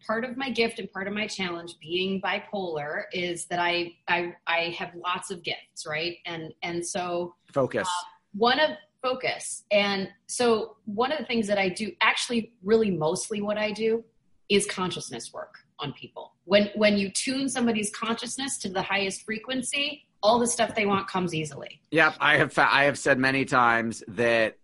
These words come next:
Speaker 2: the geometric leaps in our growth as a company don't come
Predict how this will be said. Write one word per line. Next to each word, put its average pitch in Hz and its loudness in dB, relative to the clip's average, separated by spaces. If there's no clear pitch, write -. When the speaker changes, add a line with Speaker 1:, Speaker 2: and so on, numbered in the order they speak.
Speaker 2:
the 120 0
geometric 143 4
leaps 139 -2
in 123 2
our 123 4
growth 117 2
as 123 -2
a 113 0
company 113 0
don't 147 2
come 117 6